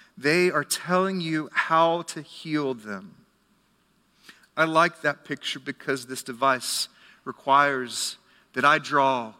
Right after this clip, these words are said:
near to another. I'm not on the other side of a wall. I'm actually drawing really near to so-, to someone. I have to still myself. I have to quiet myself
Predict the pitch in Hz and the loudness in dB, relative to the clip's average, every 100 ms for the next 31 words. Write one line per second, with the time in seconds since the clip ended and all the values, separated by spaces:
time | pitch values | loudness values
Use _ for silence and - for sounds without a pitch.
0 | _ - 127 143 151 131 123 - - 131 | _ -14 -6 -2 0 0 -2 -6 -6 -2
1 | 113 113 110 107 - _ _ _ _ - | 0 0 -2 -8 -20 _ _ _ _ -2
2 | 143 170 160 - 143 156 156 156 156 151 | 4 4 2 0 0 2 0 2 2 2
3 | 143 127 131 135 120 135 151 143 - 131 | 0 -2 0 2 2 2 0 0 -2 -6
4 | - - - 135 147 165 160 147 135 147 | -6 -14 -12 0 2 4 4 2 -6 -2
5 | 156 160 143 127 - 139 147 147 139 131 | 2 2 0 -2 -6 -6 -2 0 0 -2
6 | - - - - 131 147 135 131 147 - | -4 -6 -10 -6 -4 -2 0 2 2 0
7 | 143 - - 175 185 196 185 160 127 131 | -4 -4 -2 0 2 2 0 0 -4 -2
8 | - 127 113 - - - 147 147 156 - | -6 -6 -8 -12 -20 -2 -2 -2 -10 -12
9 | 185 170 180 175 151 131 123 - 127 117 | 2 4 4 2 0 -2 -2 -2 -2 -2
10 | 110 - - | -4 -10 -20